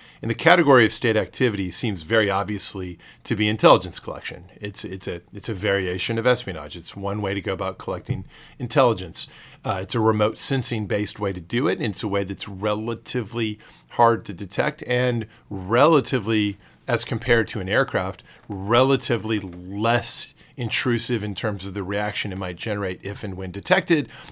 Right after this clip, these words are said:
though as events unfolded this week, it clearly actually does, in fact, generate a lot of activity. So there's sort of the novelty aspect that, that triggers this.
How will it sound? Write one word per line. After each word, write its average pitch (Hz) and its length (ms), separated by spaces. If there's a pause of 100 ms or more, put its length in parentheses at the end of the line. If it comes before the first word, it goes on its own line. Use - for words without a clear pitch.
though 110 160
as 123 320
events 123 340
unfolded 117 500
this 107 200
week, 185 240
it 120 160
clearly 147 520
actually 117 300
does, 113 380
in 104 120
fact, 113 480 (400)
generate 107 560
a 117 40
lot 104 200
of 101 80
activity. 113 600 (320)
So 143 180
there's 127 160
sort 160 160
of 107 60
the 110 80
novelty 107 480
aspect 101 460
that, 98 200 (300)
that 101 80
triggers 107 300
this. 95 200